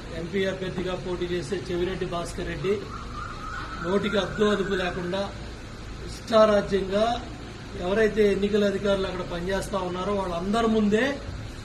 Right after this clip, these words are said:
ఆర్ఓని, రిటర్నింగ్ ఆఫీసర్ని, మహిళా రిటర్నింగ్ ఆఫీసర్ని,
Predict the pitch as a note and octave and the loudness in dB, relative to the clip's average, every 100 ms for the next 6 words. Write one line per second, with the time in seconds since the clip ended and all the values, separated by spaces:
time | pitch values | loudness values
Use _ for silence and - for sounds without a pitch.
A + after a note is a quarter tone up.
0 | - - - - - F#3 G#3 A3+ A3+ B3+ | -10 -12 -12 -12 -6 2 6 8 6 4
1 | C#4+ - - F3+ E3+ A3 G#3+ G#3 G#3+ G3+ | 2 -2 -8 -6 0 2 4 4 2 0
2 | A3 G#3+ A#3+ G3 F#3 G#3+ G#3+ G3+ G#3+ G3+ | 2 2 2 0 4 6 6 4 2 2
3 | G#3 F#3+ G3+ A3 A#3+ | 2 0 -2 0 0